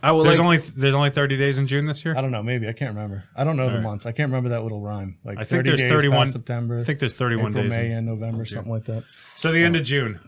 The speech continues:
Speaker 3: June. Let's go June.
Speaker 2: I really gotta hit this thing then.
Speaker 1: Second Tuesday.
Speaker 3: Listen, if
Speaker 1: se-
Speaker 3: we get back to the holidays, I'm putting thirty, forty pounds back on. So I don't wanna go to the holidays.
Speaker 1: Second
Speaker 2: No.
Speaker 1: Tuesday in July.
Speaker 3: Fourth of July might be pushing it.
Speaker 2: No, but
Speaker 3: There's a lot of
Speaker 2: seriously.
Speaker 3: burgers to be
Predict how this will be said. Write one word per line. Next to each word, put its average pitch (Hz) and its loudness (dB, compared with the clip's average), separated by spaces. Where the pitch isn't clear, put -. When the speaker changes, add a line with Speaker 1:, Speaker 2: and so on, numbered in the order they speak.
Speaker 3:
June. 127 4
Let's 127 -4
go 220 0
June. 131 0
Speaker 2:
I 120 -4
really 143 4
gotta 123 2
hit 117 -2
this - -8
thing 101 -4
then. 92 -8
Speaker 1:
Second 180 2
Tuesday. 165 8
Speaker 3:
Listen, - 0
if 147 2
Speaker 1:
se- 196 4
Speaker 3:
we 214 2
get 254 2
back 226 2
to 202 -4
the 175 2
holidays, 202 2
I'm 170 2
putting 175 0
thirty, 151 0
forty 139 -2
pounds 123 -4
back 113 -2
on. 113 -4
So 123 -2
I 127 6
don't 170 4
wanna 160 4
go 143 4
to 135 4
the 127 2
holidays. 107 -2
Speaker 1:
Second 185 6
Speaker 2:
No. 143 -2
Speaker 1:
Tuesday 175 4
in 156 4
July. 131 4
Speaker 3:
Fourth 214 0
of 214 0
July 170 0
might 123 0
be 120 -2
pushing 139 -2
it. 76 -16
Speaker 2:
No, 156 6
but 135 0
Speaker 3:
There's - -4
a 165 4
lot 170 8
of 170 6
Speaker 2:
seriously. 147 6
Speaker 3:
burgers 139 2
to 117 -8
be 107 -4